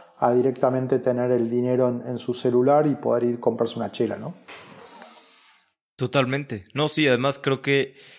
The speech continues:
Speaker 2: es importante eso, ¿no? Tener, como dices tú, a los clientes correctos. No cualquier cliente y no crecer por crecer, porque a veces si son clientes que no te son rentables, te están costando más, eh, a veces es mejor deshacerse de esos clientes y concentrarte en el segmento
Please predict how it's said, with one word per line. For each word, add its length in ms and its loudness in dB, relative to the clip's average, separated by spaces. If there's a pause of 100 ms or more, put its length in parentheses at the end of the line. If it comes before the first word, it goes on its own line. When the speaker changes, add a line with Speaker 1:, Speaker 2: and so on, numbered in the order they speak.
(100)
Speaker 2:
es 140 -4
importante 540 -2
eso, 180 -4
¿no? 200 -4
Tener, 280 0
como 140 0
dices 200 -2
tú, 120 2
a 20 6
los 140 0
clientes 340 0
correctos. 460 -4
No 180 -2
cualquier 340 2
cliente 300 -2
y 20 -2
no 140 0
crecer 320 -4
por 140 -2
crecer, 400 -2 (340)
porque 200 0
a 20 8
veces 220 2
si 100 -10
son 160 0
clientes 420 0
que 160 2
no 140 2
te 80 -8
son 160 2
rentables, 500 2
te 80 -12
están 200 2
costando 360 -2
más, 320 -2 (460)
eh, 100 0
a 60 4
veces 180 0
es 60 -2
mejor 260 0
deshacerse 320 -2
de 40 0
esos 180 -6
clientes 360 -2
y 40 -12
concentrarte 560 0
en 40 2
el 60 -4
segmento 520 -2